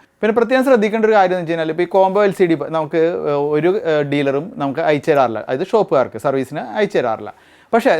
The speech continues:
നിങ്ങളിപ്പോൾ ഐസ്മാർട്ടിൻ്റെ ഒരു ഫ്രാഞ്ചൈസി നിങ്ങളോ നിങ്ങളുടെ ഭാഗത്ത് വേറെ ആരെങ്കിലും എടുത്തിട്ടുണ്ടെങ്കിൽ ആ ഒരു ലൊക്കേഷനിലേക്ക് ഐസ്മാർട്ട് ഈ കോംബോ എൽ സി ഡിയും കൊറിയറായിട്ട് അയച്ചു തരും. അത് ഇവരുടെ ഒരു പ്രത്യേകതയാണ്. അപ്പോൾ ഞാൻ വീഡിയോയുടെ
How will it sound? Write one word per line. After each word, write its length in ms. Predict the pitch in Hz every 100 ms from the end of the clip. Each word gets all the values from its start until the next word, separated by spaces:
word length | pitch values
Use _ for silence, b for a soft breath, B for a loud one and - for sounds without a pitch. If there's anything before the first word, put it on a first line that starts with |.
| 175
നിങ്ങളിപ്പോൾ 360 | 220 190 160 175
ഐസ്മാർട്ടിൻ്റെ 680 | 165 180 175 165 175 175 208 339 151
ഒരു 140 | 151 151 151
ഫ്രാഞ്ചൈസി 420 | 143 131 120 113 117
നിങ്ങളോ 280 | 113 113 143 220
നിങ്ങളുടെ 300 | 196 180 185 196
ഭാഗത്ത് 240 | 180 160 190
വേറെ 140 | 180 180
ആരെങ്കിലും 340 | 170 170 180 220 220
എടുത്തിട്ടുണ്ടെങ്കിൽ 520 | 220 202 160 117 110 - b b b 214
ആ 20 | 262 320 254
ഒരു 140 | 220 - 165
ലൊക്കേഷനിലേക്ക് 680 | 156 160 160 143 131 135 160 143 143
ഐസ്മാർട്ട് 440 | 151 185 139 107 101 -
ഈ 20 | 143
കോംബോ 280 | 156 165 202 208
എൽ 40 | 147
സി 120 | 143 127
ഡിയും 120 | 135 -
കൊറിയറായിട്ട് 440 | 180 151 131 123 113
അയച്ചു 160 | 110 107
തരും. 140 | 101 -
അത് 60 | 156
ഇവരുടെ 160 | 170 151
ഒരു 60 | 175 277
പ്രത്യേകതയാണ്. 500 | 180 147 117 104 98 _ _ _
അപ്പോൾ 160 | 196 269 277 180
ഞാൻ 120 | 180 180
വീഡിയോയുടെ 320 | 165 165 175